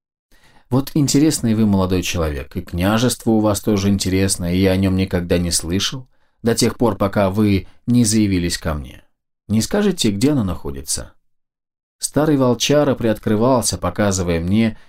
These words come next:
что наводил справки про нас и, конечно, ничего не нашёл. «Скажу, господин Зерт, поверьте, от вас у меня секретов нет». Я помолчал, словно собираясь с мыслями, и продолжил. «Оно находится частично здесь, на станции, частично на планете Суровая».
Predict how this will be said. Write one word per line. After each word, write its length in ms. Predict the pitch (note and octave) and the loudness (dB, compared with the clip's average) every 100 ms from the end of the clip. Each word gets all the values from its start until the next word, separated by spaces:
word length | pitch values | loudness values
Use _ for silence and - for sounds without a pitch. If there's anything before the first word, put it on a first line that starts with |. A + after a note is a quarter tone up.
| _ _ | _ _
что 220 | - B2+ | -4 0
наводил 420 | A#2+ A2+ A2 A#2+ | 2 2 2 2
справки 480 | G#2+ - A2+ G2+ - | 0 0 0 0 -4
про 220 | F2 E2+ | -4 -2
нас 240 | F2 G#2+ - | 0 -2 -2
и, 40 | |
конечно, 460 | G2 F2 G#2 G#2 G#2 | -2 0 0 0 0
ничего 380 | G2+ F#2+ G2 F2+ | -2 0 -2 -2
не 100 | E2+ | -2
нашёл. 520 | E2+ E2+ - A#1 - _ _ _ _ _ - | -4 -6 -8 -12 -16 _ _ _ _ _ -12
«Скажу, 360 | - - B2+ G#2+ | -4 -2 0 0
господин 520 | G2 - - F2+ F2 | 0 -2 -2 -2 -2
Зерт, 500 | D#2+ E2+ E2 - - - - | -2 -4 -4 -8 -18 -12 -4
поверьте, 540 | G#2 G2+ F2+ - F#2 | 0 2 0 -2 -2
от 100 | E2+ | -2
вас 320 | F2 G2 A2 | 0 0 2
у 60 | A#2 | 2
меня 180 | A2 G#2+ | 2 2
секретов 600 | - G#2+ F2 E2 E2+ - | 0 -2 -2 -2 -4 -8
нет». 380 | C#2 B1 - - _ _ _ _ _ _ _ _ - | -12 -12 -18 -20 _ _ _ _ _ _ _ _ -2
Я 160 | A#2 | 0
помолчал, 640 | B2+ B2 G#2+ F2+ - B2+ B2 | 2 2 2 0 2 2 2
словно 340 | - A2 G2 | 0 0 0
собираясь 500 | F#2+ F#2+ G2 F#2 E2+ | 0 0 0 2 2
с 120 | - | 0
мыслями, 580 | F#2 A#2+ C3 A2 A2 G#2+ - - _ - | 2 0 2 2 2 2 -6 -20 _ -2
и 120 | B2+ | 0
продолжил. 640 | A#2 G#2+ F2+ E2 E2+ D#2 - _ _ _ - | 2 0 0 0 -2 -4 -8 _ _ _ -2
«Оно 180 | - | 0
находится 520 | F3+ F3 F3 E3 D3+ C#3 | 2 0 0 0 0 -2
частично 600 | - D3 D3+ C#3 C#3+ C#3 | 0 0 0 0 2 0
здесь, 400 | C3+ F#3+ F#3 A2 | 2 0 0 0
на 120 | G#2+ | 0
станции, 560 | - A2 F2 - F#2 | 0 -2 -2 -2 -4
частично 640 | F2 - - - F3 - C3 | -2 0 0 -2 -2 0 0
на 100 | A#2 | 0
планете 380 | G#2+ A2 G#2+ G2+ | 2 2 2 -2
Суровая». 640 | - D#2 C#2+ B1+ B1 | -2 -4 -6 -10 -14